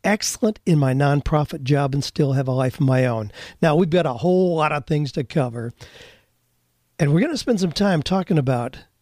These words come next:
these creative ideas you can do just to generate some extra cash on the side. That's a common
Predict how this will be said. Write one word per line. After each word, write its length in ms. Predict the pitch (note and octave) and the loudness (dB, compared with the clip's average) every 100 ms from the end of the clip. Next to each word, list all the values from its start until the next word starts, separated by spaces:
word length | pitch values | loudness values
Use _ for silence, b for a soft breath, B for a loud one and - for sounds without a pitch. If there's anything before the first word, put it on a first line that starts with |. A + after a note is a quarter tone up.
| _ _ _ | _ _ _
these 300 | D3+ D#3 D3 - _ | 2 2 0 -6 _
creative 480 | - D#3 D#3 D#3+ D3+ | -4 2 4 4 4
ideas 540 | D3 C#3+ D3 D3 B2+ | 4 4 4 2 2
you 100 | C3+ | 2
can 140 | - C#3 | 0 2
do 180 | D3 C3 | 2 2
just 220 | D3+ - | 0 -2
to 80 | C3 | 0
generate 420 | D3 C#3+ C#3 C3+ | 0 2 2 2
some 140 | C#3+ | 0
extra 240 | C3+ - - | -2 -2 -4
cash 400 | - C#3 C3+ - B B B | 0 2 0 -4 B B B
on 80 | C#3 | -2
the 100 | B2+ | -2
side. 340 | - C#3 A2+ A2+ | -2 -2 -2 -2
That's 220 | A3 G#3+ | -2 -2
a 60 | |
common 580 | - - F#3+ F#3+ F3+ E3 | -4 0 2 2 0 -2